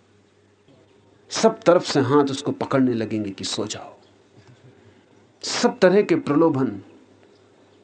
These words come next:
इकट्ठे हो जाएंगे, वो कहेंगे, "सो जाओ।"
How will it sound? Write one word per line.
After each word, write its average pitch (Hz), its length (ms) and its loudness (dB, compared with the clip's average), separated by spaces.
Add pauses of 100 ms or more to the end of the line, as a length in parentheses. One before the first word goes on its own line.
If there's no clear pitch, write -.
(800)
इकट्ठे 147 380 -2
हो 123 200 0
जाएंगे, 117 400 -2
वो 107 140 -4
कहेंगे, 98 360 -8
"सो 107 280 -6
जाओ।" - 240 -12